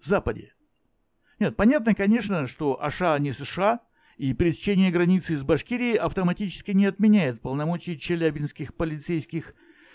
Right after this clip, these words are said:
но те всё же постарались всё успеть сделать на своей земле. Для этого они сначала предупредительно, а потом и прицельно из Макарова постреляли. Несколько километров старая зубила ещё пропылила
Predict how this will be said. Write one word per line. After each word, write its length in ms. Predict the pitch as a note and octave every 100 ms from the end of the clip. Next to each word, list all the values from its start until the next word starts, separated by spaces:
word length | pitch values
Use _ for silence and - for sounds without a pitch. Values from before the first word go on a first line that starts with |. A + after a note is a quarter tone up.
| _
но 400 | B2+ A3 C4 B3+ -
те 180 | - G#3+
всё 240 | G3+ G#3+ G3
же 140 | G3+
постарались 560 | G3+ F#3+ G3 G3 G3 -
всё 260 | - A#3+
успеть 320 | C#4+ - D#3
сделать 460 | A#2+ C#3 G#3+ G#3+ G#3+
на 140 | D#3
своей 380 | G3 G#3 G#3 B2+
земле. 380 | G2+ G#2 G#2 G#2 _ _ _ _ _ _ _ -
Для 160 | E3+
этого 340 | C4 B3 B3 A#3+
они 240 | - G#3
сначала 480 | F#3 F3+ E3+ D#3 G2
предупредительно, 960 | - G#3+ A3 A#3 C4 C4 A3+ A#3 A3+
а 160 | - D3
потом 260 | D#3 D3+ C3
и 40 |
прицельно 500 | - D#3 - C4 A#3+
из 320 | A3+ - G#3
Макарова 640 | D#3 A#2+ E3 G#3 G3 F3+ - -
постреляли. 680 | D3+ - G3+ A#2+ A#2+ A#2+ - _ _ _ _ _ _ _ _
Несколько 520 | - F#3 A#3 C4+ A#3 C4+
километров 640 | C#4 C#4 B3 C#3+ G#2+ - _ _
старая 480 | - - A3 G3+ F#3+
зубила 380 | E3 F3+ B3+ B3
ещё 420 | G#3+ D#3+ - G3+
пропылила 720 | - G3 - G3 F3+ G3 G3+